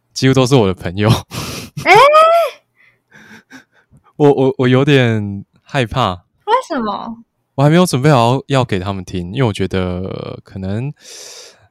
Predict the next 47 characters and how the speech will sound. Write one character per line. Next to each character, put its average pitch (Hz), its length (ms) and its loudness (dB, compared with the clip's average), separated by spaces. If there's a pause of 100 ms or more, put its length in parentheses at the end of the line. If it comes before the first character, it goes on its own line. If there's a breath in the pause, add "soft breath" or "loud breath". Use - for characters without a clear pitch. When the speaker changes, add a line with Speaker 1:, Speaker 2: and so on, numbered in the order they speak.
(200)
Speaker 1:
还 - 260 -2
不 123 160 -6
够， 123 840 4 (260)
还 - 200 -4
厚 123 280 2
积 123 240 -6
的 117 100 -2
还 92 120 -6
不 92 120 -10
够， 90 280 0
你 90 100 -8
知 - 100 -6
道 87 140 -2
吗？ 87 140 -6
我 92 40 -6
们 95 220 -4
囤 101 240 -2
积 110 180 -4
的 104 120 0
还 85 120 -8
不 87 120 -10
够。 - 240 -6 (240)
Speaker 2:
嗯。 262 1000 -6 (160)
Speaker 1:
对， 98 160 -2
反 110 160 -2
正 147 140 4
我， 113 260 4
我 113 120 -2
觉 120 120 2
得 123 160 6
会 120 400 -2 (220)
绑 101 180 -4
手 101 140 -2
绑 87 200 -10
脚 92 180 -6
了， - 160 -14
因 123 100 -2
为 123 320 2 (240)
像 170 160 4
我 104 80 2
之 107 120 -6
前 113 160 -2
不 95 120 -10
是 107 200 -4
有 90 140 -2
一 98 80 -2
集 - 400 -12